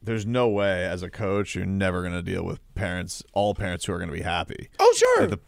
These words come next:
Speaker 1: the team's too big. <laughs>
Speaker 2: Every, everybody thinks that their Pookie is the best, right?
Speaker 1: Schmeeth and Schmolnick says, "Mario sure talking tough for someone who got curb stomped by Middle Tennessee State." <laughs>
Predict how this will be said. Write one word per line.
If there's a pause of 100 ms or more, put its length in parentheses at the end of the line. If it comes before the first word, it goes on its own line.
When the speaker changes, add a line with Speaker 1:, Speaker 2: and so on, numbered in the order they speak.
Speaker 1:
the
team's
too
big.
<laughs>
Speaker 2:
Every,
everybody
thinks (400)
that
their
Pookie
is
the
best, (640)
right? (680)
Speaker 1:
Schmeeth
and
Schmolnick
says,
"Mario
sure
talking
tough
for
someone
who
got
curb
stomped
by
Middle
Tennessee
State." (1900)
<laughs>